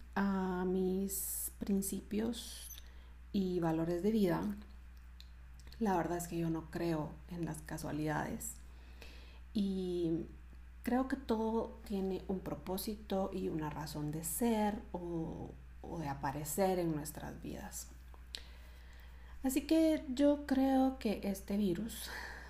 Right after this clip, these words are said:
el coronavirus o el covid diecinueve o coronavirus, como le quieran llamar o le llamen ustedes,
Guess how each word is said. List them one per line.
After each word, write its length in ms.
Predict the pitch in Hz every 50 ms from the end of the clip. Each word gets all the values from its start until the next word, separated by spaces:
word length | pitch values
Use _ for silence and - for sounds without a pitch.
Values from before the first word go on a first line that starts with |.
| - - - - 226
el 320 | 175 160 156 156 156 160
coronavirus 1000 | - 180 160 160 165 165 170 180 180 170 185 196 202 - - - - - - - - - - - - - - - -
o 220 | - 226 185 175 170
el 340 | 165 160 156 156 156 151 -
covid 440 | - 180 170 170 165 170 170 170 170 - -
diecinueve 760 | - 165 156 156 165 156 151 151 151 156 160 156 156 156 156 -
o 240 | - 170 170 165 165 - - - -
coronavirus, 880 | - - 180 170 170 160 160 156 156 156 151 151 151 151 151 - - -
como 220 | - - 156 151
le 140 | 151 147 147
quieran 460 | 147 - - 170 160 160 156 151 151
llamar 320 | 151 156 156 156 156 156 156
o 60 | 151
le 160 | 151 147 147
llamen 380 | 143 151 156 151 151 147 151 151
ustedes, 640 | 147 147 - - 156 151 156 156 170 170 - -